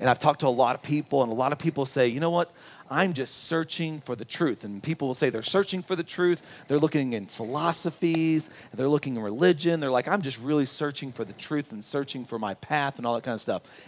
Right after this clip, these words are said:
And when people say that, they sound really cool. Am I right? Kinda sounds cool. But then they find the truth, or better yet, the truth finds them.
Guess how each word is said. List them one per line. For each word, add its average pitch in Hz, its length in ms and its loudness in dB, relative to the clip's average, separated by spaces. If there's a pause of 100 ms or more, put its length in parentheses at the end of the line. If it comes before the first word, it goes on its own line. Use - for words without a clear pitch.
And 117 80 -10
when 117 120 -8
people 196 380 0
say 170 240 2
that, 139 240 4 (180)
they 127 100 2
sound 123 340 2
really 135 200 2
cool. 131 280 2
Am 92 80 -2
I 95 60 -8
right? 123 320 2 (1800)
Kinda 190 220 8
sounds 160 360 4
cool. 139 340 2 (380)
But 117 180 -10
then 190 480 4 (140)
they 151 100 6
find 220 420 4
the 135 60 -2
truth, 117 400 -6
or 95 140 -10
better 117 220 4
yet, 185 300 8 (160)
the - 60 -16
truth 185 400 4
finds 127 480 4
them. 151 320 10